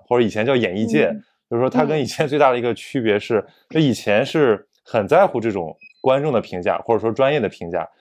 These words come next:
Speaker 1: 现在是这些小鲜肉那种表情僵硬成什么样，然后在上面演，不管弹幕怎么骂，
Speaker 3: 好帅。
Speaker 1: 他，他们都可以演下去。对，就是，就是，就是没有，
Speaker 3: 嗯。
Speaker 1: 没有人去 care 这件事情了。然后我觉得这就是一个，
Speaker 3: 对。
Speaker 1: 一个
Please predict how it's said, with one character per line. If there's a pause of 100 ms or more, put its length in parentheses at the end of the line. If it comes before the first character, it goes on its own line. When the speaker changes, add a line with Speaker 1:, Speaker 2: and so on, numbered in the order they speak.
(180)
Speaker 1:
现
在
是
这
些
小
鲜
肉 (120)
那
种
表
情
僵
硬
成
什
么
样， (340)
然
后
在
上
面
演，
不
管
弹
幕
怎
么
骂， (680)
Speaker 3:
好
帅。
Speaker 1:
他，
他
们
都
可
以
演
下
去。 (160)
对，
就
是，
就
是，
就
是
没
有，
Speaker 3:
嗯。
Speaker 1:
没
有
人
去
care
这
件
事
情
了。
然
后
我
觉
得
这
就
是
一
个，
Speaker 3:
对。 (300)
Speaker 1:
一
个